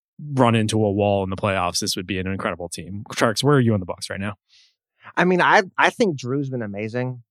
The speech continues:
Speaker 2: I've loved to see Drew Middleton and Giannis have been, like, everything you expect. But then you just watch some of their bench lineups. I was watching the game this morning from last night, the Pistons game,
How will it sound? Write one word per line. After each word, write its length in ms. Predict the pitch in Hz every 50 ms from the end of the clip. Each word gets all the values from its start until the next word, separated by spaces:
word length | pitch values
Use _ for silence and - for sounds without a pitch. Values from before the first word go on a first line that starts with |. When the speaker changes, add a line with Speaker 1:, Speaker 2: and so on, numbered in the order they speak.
| _ _ -
Speaker 2:
I've 220 | 127 147 151 131
loved 360 | 127 123 120 123 131 127 123 120
to 40 | 117
see 380 | - - - 120 120 117 117
Drew 420 | - - 113 110 110 120 147 180 180
Middleton 400 | 165 156 151 151 131 - - 131
and 100 | 120 113
Giannis 400 | 110 104 101 107 120 120 - -
have 220 | 113 104 101 104
been, 180 | 104 117 107 104
like, 140 | 98 101 - -
everything 520 | 107 107 110 101 - - 117 110 107 104
you 200 | 104 104 104 104
expect. 640 | 98 - - - - 107 104 113 127 - - - _ _ _ _ _ _ _ _ _
But 140 | 131 139 -
then 140 | 185 196 196
you 80 | 196
just 220 | 190 190 - - 143
watch 240 | 139 139 165 180
some 160 | - - 180 170
of 80 | 147
their 80 | 135 110
bench 380 | 98 - 117 104 110 120 -
lineups. 340 | - 131 131 139 139 - -
I 100 | 98 127
was 140 | 147 160 147
watching 380 | 143 131 143 147 - - 147 131
the 60 | 123
game 200 | 110 113 117 117
this 180 | 113 107 -
morning 380 | 117 113 113 117 117 110 104 98
from 160 | - 113 107
last 260 | 104 95 95 95 -
night, 280 | 107 104 101 101 98 -
the 60 | - -
Pistons 420 | - 123 117 - - 117 107 -
game, 380 | - 104 104 104 101 101 101